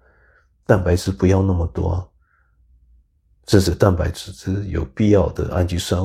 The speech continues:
我们其实身体都够用，还会进入一个，一个，呃，库存，一个 pool，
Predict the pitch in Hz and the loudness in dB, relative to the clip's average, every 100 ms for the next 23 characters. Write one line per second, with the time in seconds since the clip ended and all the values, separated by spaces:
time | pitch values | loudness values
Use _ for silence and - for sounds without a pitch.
0 | 90 85 92 113 127 101 - 107 120 - | -4 -6 -6 -4 -4 -4 -4 0 0 -2
1 | - - 98 98 107 87 95 80 - - | -6 0 0 4 4 4 2 -2 -8 -20
2 | - - - 87 - 101 87 80 90 82 | -20 -12 -4 -2 -2 0 0 -2 -2 -2
3 | - - _ _ _ 87 85 87 - - | -4 -8 _ _ _ -6 -2 -2 -4 -18
4 | - 87 - 104 95 - 80 85 - - | -14 -12 0 2 2 -2 -2 -2 -4 -2
5 | 131 107 | 0 0